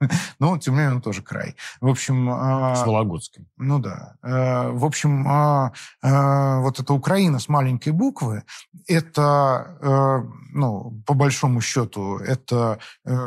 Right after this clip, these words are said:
Speaker 1: наши же люди, но живущие в условиях заведомо слабого государства, где, э, государство, где власть ограничена, э, да, где
Speaker 2: Где с Дону выдачи нет.
Speaker 1: Да,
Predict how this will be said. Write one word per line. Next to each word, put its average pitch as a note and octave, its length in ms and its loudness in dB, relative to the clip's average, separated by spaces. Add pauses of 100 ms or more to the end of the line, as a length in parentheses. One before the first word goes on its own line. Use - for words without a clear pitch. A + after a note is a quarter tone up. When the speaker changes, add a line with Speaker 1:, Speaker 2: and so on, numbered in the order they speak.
Speaker 1:
наши C3+ 380 2
же A2+ 160 -4
люди, A#3 300 0
но B2+ 220 0
живущие C3+ 600 -2
в A#2 80 0
условиях D#3+ 480 0
заведомо C3 420 0
слабого A#2 520 -2
государства, - 720 -10 (680)
где, B2 340 2
э, A2+ 680 -2
государство, B2+ 720 -2
где C3 160 0
власть C3 480 0 (420)
ограничена, D3 880 2 (380)
э, C3 260 4
да, C#3+ 180 2
где A#2+ 360 0
Speaker 2:
Где C3+ 220 4
с B2+ 80 4
Дону F3+ 220 4
выдачи C3+ 360 0
нет. F#2 220 -2
Speaker 1:
Да, B2+ 520 0